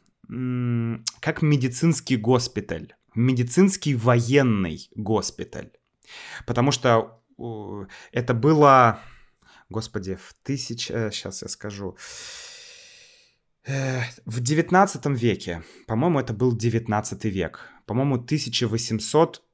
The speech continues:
э, шестьдесят четвертый или тысяча восемьсот восемьдесят четвертый год,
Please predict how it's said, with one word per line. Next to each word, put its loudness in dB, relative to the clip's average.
э, -16
шестьдесят 0
четвертый -2
или 0
тысяча -2
восемьсот -2
восемьдесят -2
четвертый -2
год, -2